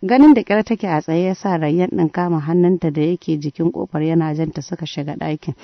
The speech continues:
Yanda duk za ta misalta ciwon da take ji ta kasa. Ko idanunta ta kasa buɗewa tun da ta kwanta. Tana jin Rayyan ya miƙa hannu yana ɗaukar mayaf-,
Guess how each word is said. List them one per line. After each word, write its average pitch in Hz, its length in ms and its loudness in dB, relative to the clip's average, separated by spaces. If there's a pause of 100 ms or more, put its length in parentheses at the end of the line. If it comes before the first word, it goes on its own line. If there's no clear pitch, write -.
(180)
Yanda 285 360 8
duk 233 120 4
za 262 200 4
ta 240 120 0
misalta 208 380 0
ciwon 202 340 0
da 156 60 2
take 180 300 -2
ji 170 160 -2
ta 202 220 2
kasa. 220 480 -2 (280)
Ko 254 80 4
idanunta 196 640 4
ta 180 240 0
kasa 190 320 -2
buɗewa 156 560 -2
tun 247 240 6
da 202 80 2
ta 170 160 -2
kwanta. 165 400 -2 (160)
Tana 262 240 4
jin 214 240 2
Rayyan 190 320 4
ya 185 80 6
miƙa 190 240 2
hannu 175 320 2
yana 180 320 4
ɗaukar 165 320 -4
mayaf-, 170 320 2